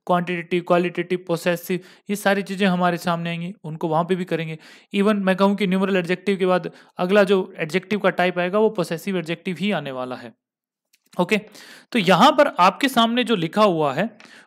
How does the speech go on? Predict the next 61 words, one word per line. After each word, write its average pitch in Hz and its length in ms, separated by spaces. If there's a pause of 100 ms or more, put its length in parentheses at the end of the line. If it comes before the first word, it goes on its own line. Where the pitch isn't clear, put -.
(100)
वो 220 100
लिखा 202 240
हुआ 226 160
है 220 60
my। 143 200 (440)
my 208 140 (100)
जो 233 100
है 233 60
वो 240 120
एक 226 160
पॉसेसिव 151 440
एडजेक्टिव 151 420
है, 190 100 (160)
अधिकार 233 420
जताने 143 360
वाला। 131 220
पॉसेसिव 175 480
का 170 140
मतलब 156 280
होता 165 160
है 226 60
अधिकार 156 380
जताना। 127 400 (640)
अब 180 140
यहाँ 214 180
पर 254 200
फर्स्ट, - 600 (400)
ये 254 100
जो 285 100
फर्स्ट 254 480
है 165 220 (300)
वो 262 140
इस 262 160
सैलरी 220 320
के 254 120
बारे 220 240
में 202 60
बता 165 200
रहा 139 120
है। 151 60 (320)
तो 233 100
सैलरी 240 380
जो 254 140
है 247 60
वो 247 120
एक 247 160
नाउन 185 400
है 190 260 (240)
और 196 100
जो 240 120
एक 262 240
वर्ड 247 320
नाउन 226 340
के 254 120
बारे 220 240
में 214 60
बता 190 220
दे 220 100
वो 226 160
क्या 233 200
होगा? 208 380